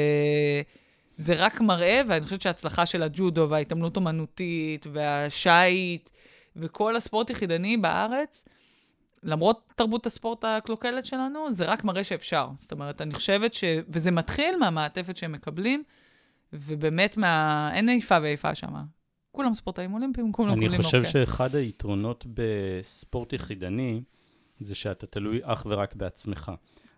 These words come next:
Speaker 2: זאת אומרת, אם לצורך העניין, את, עם הפוטנציאל שלך, היית בספורט יחידני, לא היית תלויה עכשיו במעטפת שתספק לך קבוצה א' או ב', ולא היית, אה,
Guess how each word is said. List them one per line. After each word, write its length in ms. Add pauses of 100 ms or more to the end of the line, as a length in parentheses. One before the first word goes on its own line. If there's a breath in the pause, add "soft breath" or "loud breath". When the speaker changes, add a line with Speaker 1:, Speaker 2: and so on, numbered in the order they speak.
Speaker 2:
זאת 220
אומרת, 720
אם 200
לצורך 440
העניין, 400
את, 340
עם 120
הפוטנציאל 640
שלך, 420
היית 180
בספורט 440
יחידני, 760 (840 soft breath)
לא 220
היית 240
תלויה 360
עכשיו 360
במעטפת 880
שתספק 760
לך 140
קבוצה 480
א' 220 (160)
או 180
ב', 200 (640 soft breath)
ולא 960
היית, 400
אה, 60